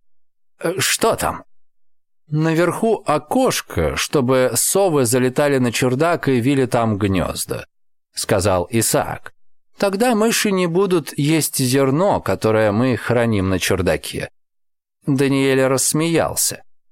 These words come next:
На мгновение они с Исааком стали мальчишками, заигравшимися в ночи.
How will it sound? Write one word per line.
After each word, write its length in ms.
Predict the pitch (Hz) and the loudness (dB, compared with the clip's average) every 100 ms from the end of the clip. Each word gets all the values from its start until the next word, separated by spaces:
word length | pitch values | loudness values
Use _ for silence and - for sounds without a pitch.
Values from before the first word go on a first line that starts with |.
| - | -2
На 140 | 123 | 0
мгновение 680 | 131 127 139 147 226 233 214 | 2 0 0 0 0 2 0
они 280 | - 151 180 | 0 0 0
с 160 | 160 - | -2 -4
Исааком 640 | - 135 - 151 165 - 147 | -2 0 2 2 0 0 -2
стали 360 | - 156 147 135 | 0 0 0 2
мальчишками, 800 | 131 123 - 196 170 - 143 123 | 2 0 -2 -2 -2 0 0 0
заигравшимися 1000 | 117 127 113 120 135 - 120 107 - 110 | 2 0 2 0 0 0 0 0 0 0
в 120 | 104 | 0
ночи. 580 | 107 98 - - - | 0 -2 -4 -6 -8